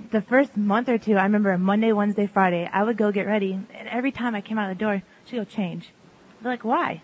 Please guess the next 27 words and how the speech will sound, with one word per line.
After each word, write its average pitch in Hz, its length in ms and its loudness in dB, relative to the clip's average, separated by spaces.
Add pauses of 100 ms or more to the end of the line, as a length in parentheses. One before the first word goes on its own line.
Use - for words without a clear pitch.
(360)
She'd - 100 -20
be 226 40 0
like, 214 80 -2
"You're 240 80 -4
wearing 269 160 0
shorts." 175 340 -4 (300)
I'd - 60 -18
be 240 60 -2
like, 247 120 -4
"Uh-uh." 196 260 0 (300)
She'd - 100 -20
be 233 60 0
like, 220 200 -4
"Change." 196 420 -2
And 185 80 -12
I'd 180 80 -6
be, 180 180 -6
"No." 175 460 2 (240)
She'd - 140 -6
go, 208 40 2
"Change 208 380 0
now." 180 240 2
And 180 100 -2
I'd 185 60 -6
be 185 60 -8 (140)
like, 262 120 -2
"Okay." 220 260 -2